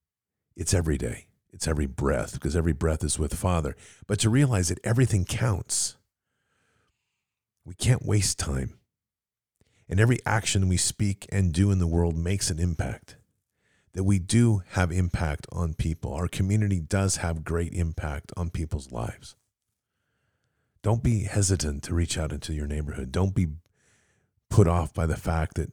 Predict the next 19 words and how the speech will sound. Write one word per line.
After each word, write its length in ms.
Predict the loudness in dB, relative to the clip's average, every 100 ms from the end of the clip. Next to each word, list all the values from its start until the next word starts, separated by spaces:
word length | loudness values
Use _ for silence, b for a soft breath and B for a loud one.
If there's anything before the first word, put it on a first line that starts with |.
| _ -6
you're 140 | -4
surrounded 560 | -2 0 0 0 0 -2
by 280 | -4 -6 -10 _ _ _ _
crazy 360 | -2 0 0
liberals. 480 | -2 -2 -4 -6 -8 -18 _ _ _ _ _ _ _
That's, 340 | -4 -2 -2 -6 _ _ _ _ _ _ -6
that's 220 | -4 -2
a 160 | -4 -2
ripe 320 | 2 2 2
opportunity 680 | 0 0 0 2 2 2 0
to 140 | -2
win 220 | 0 0 0
hearts 340 | 0 -2 0
and 80 | 0
minds 300 | 0 -2 -4
for 100 | -6
Jesus 520 | -2 0 0 -2 -6
right 180 | -6 -4
there. 260 | -4 -4